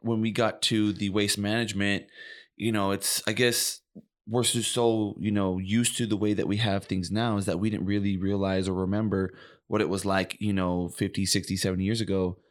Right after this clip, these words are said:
Back in the day, they didn't have proper waste management. It wasn't like you just took your trash, brought it out to, you know, the disposal, and then they had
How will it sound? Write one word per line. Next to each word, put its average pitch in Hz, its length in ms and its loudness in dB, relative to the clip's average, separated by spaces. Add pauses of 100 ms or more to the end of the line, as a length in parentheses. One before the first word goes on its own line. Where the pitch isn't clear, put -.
(240)
Back 127 180 0
in 127 60 0
the 110 80 -2
day, 127 160 2
they 117 120 0
didn't 123 180 -2
have 113 680 0 (520)
proper 113 280 2
waste 107 300 0
management. 95 200 -2
It 95 80 0
wasn't 107 200 0
like 104 120 -2
you 104 60 0
just 101 140 -2
took - 100 -2
your 95 80 -2
trash, 92 520 2 (380)
brought 101 140 0
it 98 80 -2
out 95 200 2
to, 95 260 0
you 98 140 -2
know, 95 160 2
the 92 120 2
disposal, 98 540 0
and 92 80 0
then 92 100 0
they 92 80 0
had 90 240 -2